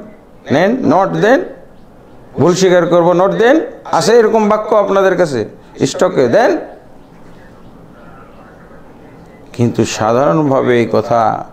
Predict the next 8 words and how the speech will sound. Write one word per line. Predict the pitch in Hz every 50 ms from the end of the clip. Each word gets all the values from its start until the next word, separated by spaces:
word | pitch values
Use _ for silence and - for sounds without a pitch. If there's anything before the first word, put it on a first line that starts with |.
| - - - - - - - - -
বলতে | 98 117 123 120 120 135 139
পারেন | 135 127 135 151 165 170
না। | 156 135 107 82 - - - - - - - - - - - - - - - - - - - - - - - -
আমি | - - 98 113 127 135 143 156 175 180 190 190 202 - - - - - - - - -
সাংগঠনিক | - - 113 113 120 123 135 131 143 156 160 160 151 139 127
বিষয়ে | 127 131 127 127 131 127 120 110 104 101 - - - - - - - - - - - - - - - - - - - - - -
কি | - 131 156 175 180 180 -
আমার | 147 156 156 156 151 151 151 143 143